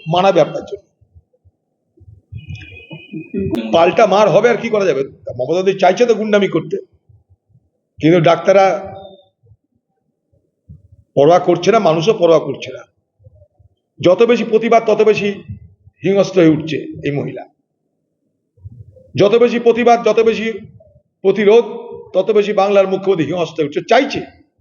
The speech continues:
যে মারামারি হোক, রক্তারক্তি হোক, তবে না পুলিশকে ব্যবহার করবো আমি, তবে না সুপ্রিম কোর্টে গিয়ে কেঁদে বলবো কিছু করার নেই আমার, লক্ষ লক্ষ লোক নাকি চিকিৎসা পায়নি,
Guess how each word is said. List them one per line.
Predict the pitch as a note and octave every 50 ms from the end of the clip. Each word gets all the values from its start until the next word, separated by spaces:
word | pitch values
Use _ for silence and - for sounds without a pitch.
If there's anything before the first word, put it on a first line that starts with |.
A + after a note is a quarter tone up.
| _ _ _ _
যে | E3 E3+
মারামারি | D#3+ D#3 D#3 F3+ G3 G3 G3 F#3 F3
হোক, | F3 F#3 -
রক্তারক্তি | D#3+ F3 F3 - - G3+ F#3 - - E3+ C#3+
হোক, | E3 G3 - - - - - - - - - -
তবে | C3+ C#3 D#3+ F#3
না | F#3+
পুলিশকে | F3 F#3 F3+ F3+ E3 - F#3+ F3+
ব্যবহার | D3 D#3 D#3 E3+ F3 E3+
করবো | E3+ E3+ E3+ F3+
আমি, | F3+ - - - - - - - _ _ - - _
তবে | - D#3 D#3+ F#3+ G3
না | F#3
সুপ্রিম | D#3 D#3 F3+ D#3+ G3 G3
কোর্টে | F3+ F#3+ F#3 F#3
গিয়ে | F#3 E3+ -
কেঁদে | F3+ E3+ F3+ F#3
বলবো | D3+ E3+ F3+ F3+ F#3+ F3+
কিছু | F#3 F3 F3 F#3 -
করার | E3 D3+ - F3 F#3
নেই | F#3 F#3
আমার, | F#3 F#3+ E3+ - - - - _ _ _ _ _ _ _ _ _ _ -
লক্ষ | C#3 E3 D#3+ - - F#3+
লক্ষ | G3 F3+ - F#3
লোক | F#3 F#3 F3 E3+
নাকি | F3 F3+ - - E3+
চিকিৎসা | F3 D#3+ D3+ F3+ D#3 - F#3
পায়নি, | - - F3 F3+ F#3+ F#3 D#3+